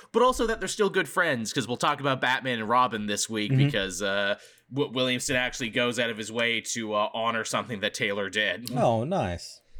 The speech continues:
Speaker 1: Which I really respect, and it was a small thing, and I'm like, "Good on you for doing that."
Speaker 2: Yeah, oh, that's cool.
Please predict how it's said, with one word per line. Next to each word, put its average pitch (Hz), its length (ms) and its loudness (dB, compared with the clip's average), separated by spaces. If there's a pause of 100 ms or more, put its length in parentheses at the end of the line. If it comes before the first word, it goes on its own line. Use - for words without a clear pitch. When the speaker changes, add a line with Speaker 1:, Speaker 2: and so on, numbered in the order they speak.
(640)
Speaker 1:
Which 123 180 -4
I 135 80 4
really 135 300 4
respect, 131 420 2
and 139 100 2
it 151 60 0
was 156 220 0
a 160 60 0
small 180 420 4
thing, 165 260 2
and 135 100 2
I'm 135 60 0
like, 160 140 2
"Good 220 120 -4
on 175 140 -2
you 160 100 -4
for 143 140 -2
doing 123 320 0
that." 90 280 -6 (200)
Speaker 2:
Yeah, 120 380 0
oh, 127 260 -2
that's 143 160 -2
cool. 90 280 -6